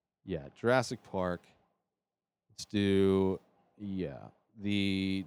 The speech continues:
Jurassic World. Bam. Bryce Dallas Howard, horrible. And I don't know if it's all her fault.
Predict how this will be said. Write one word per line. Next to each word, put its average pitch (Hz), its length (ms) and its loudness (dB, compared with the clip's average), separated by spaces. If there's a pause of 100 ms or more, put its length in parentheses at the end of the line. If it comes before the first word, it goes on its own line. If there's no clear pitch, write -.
Jurassic 123 640 2
World. 107 680 4 (2000)
Bam. 113 540 2 (100)
Bryce 165 460 12
Dallas 175 420 12
Howard, 143 640 10 (440)
horrible. 117 1000 12 (720)
And 185 180 8
I 220 120 12
don't 196 140 12
know 156 180 12
if 139 140 8
it's 127 200 4
all 139 300 10
her 120 160 8
fault. 107 480 8